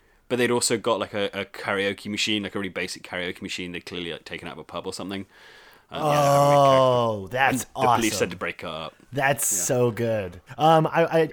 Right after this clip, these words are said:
Speaker 2: I do wanna make a note this week 'cause, um, I think it was very, very audible last week. Um, I'm in Brooklyn. Luke is in London. Uh, I live several blocks from a hospital, so every moment of my waking and not waking life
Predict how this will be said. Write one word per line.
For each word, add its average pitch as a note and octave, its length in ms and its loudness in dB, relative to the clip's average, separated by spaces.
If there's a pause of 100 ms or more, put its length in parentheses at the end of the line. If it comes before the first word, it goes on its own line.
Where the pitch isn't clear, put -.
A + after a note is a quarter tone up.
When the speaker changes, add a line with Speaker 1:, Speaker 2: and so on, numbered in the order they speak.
Speaker 2:
I D#3 60 2
do F3 100 0
wanna G3+ 160 4
make D3 180 2
a C3 60 0
note B2 340 0
this D3 180 -6
week D3+ 280 -8
'cause, A2+ 340 -2
um, G#2+ 720 -4 (200)
I B2 100 -4
think C3 180 -4
it - 20 -4
was B2 140 -2
very, A2+ 420 -4
very G#2 320 -6
audible G#2 380 -6
last G#2+ 280 -4
week. C3+ 280 -8 (420)
Um, A2 460 -2
I'm C3+ 420 0 (220)
in D3+ 180 4
Brooklyn. B2+ 560 -4 (140)
Luke A#2 260 -4
is A#2 140 -8
in A2+ 180 -6 (500)
London. G2+ 480 -8 (100)
Uh, A#2+ 360 -2
I C3 160 -2
live C3+ 480 0
several C#3+ 280 -2
blocks A#2+ 320 -4
from A2+ 120 -6
a G#2 40 -6
hospital, G#2+ 640 -6 (600)
so C3 760 2
every D3 640 -2
moment C3 500 2
of B2 200 -2
my A2+ 220 -2
waking F#3+ 440 -4
and F#3 220 -2
not G3 200 -2
waking D#3 320 -4
life C3 380 -4